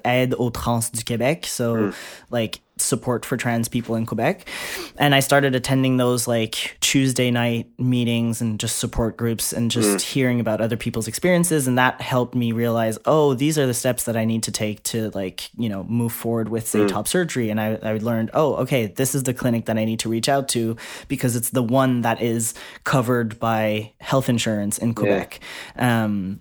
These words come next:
Speaker 1: I know that in the States, a lot of people unfortunately have to,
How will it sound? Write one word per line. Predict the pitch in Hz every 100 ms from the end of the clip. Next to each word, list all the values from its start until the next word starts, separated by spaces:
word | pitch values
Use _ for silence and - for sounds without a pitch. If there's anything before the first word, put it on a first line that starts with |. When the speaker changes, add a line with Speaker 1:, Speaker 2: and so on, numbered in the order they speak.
| -
Speaker 1:
I | 131
know | 127
that | 123 110
in | 117
the |
States, | 110 - 131 135
a |
lot | 117 113
of | 113
people | 123 120 113 107
unfortunately | 117 120 117 120 117
have | 117 113
to, | - 113 110